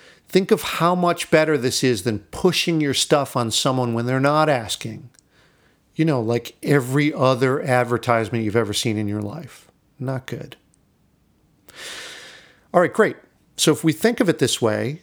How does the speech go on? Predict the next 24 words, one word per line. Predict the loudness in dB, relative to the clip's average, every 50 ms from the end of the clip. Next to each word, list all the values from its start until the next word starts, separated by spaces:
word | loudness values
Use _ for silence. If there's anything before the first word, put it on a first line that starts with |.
| _ -4 -2
then | -2 -2
S | -2 -2 -2 -2 0 0 2
E | 2
O | 2 2
is | 2 0 -2
not | -2 0 0 2 2 0 0 0
just | -2 -2 -2 0
about | 0 0 0 2 0 0
site | -2 2 2 2 2 2 -4
traffic | 0 2 2 2 2 2 0 -4 -4 -2 -2
or | -4 -4
getting | 0 0 0 2 2 0
onto | 0 0 0 -2 -4
page | -4 -4 -2 -2 0 0 -2 -2 -2
one, | 0 0 0 0 0
though | 0 0 -2
of | -2 -4
course | -8 -8 -6 -6 -6 -4
both | -4 -4 -4 -4 -4 -10 -14 -10
of | -8 -6 -6 -2
those | -2 -2 -2 -2 -4
things | -8 -10 -8 -8 -8 -10 -10 -14 -14
are | -12 -6 -4 -4 -4
important. | -4 -6 -8 -4 -2 -2 -2 -2 -4 -8 -10 -10 -10